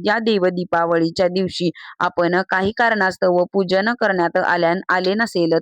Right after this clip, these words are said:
तर आपण उद्या जरी आपण लक्ष्मी पूजन केले तरी आपल्याला त्याचे अप-, अ, प्रा-, तर उद्या आपल्याला अशा कोणी जर पूजन केले नसेल तर आपण ते उद्या करावे. तर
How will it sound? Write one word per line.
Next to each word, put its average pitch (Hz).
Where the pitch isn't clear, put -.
तर 220
आपण 170
उद्या 196
जरी 226
आपण 175
लक्ष्मी 175
पूजन 180
केले 170
तरी 196
आपल्याला 170
त्याचे 180
अप-, -
अ, 160
प्रा-, 190
तर 170
उद्या 185
आपल्याला 165
अशा 175
कोणी 180
जर 185
पूजन 170
केले 175
नसेल 160
तर 175
आपण 151
ते 180
उद्या 180
करावे. 147
तर 190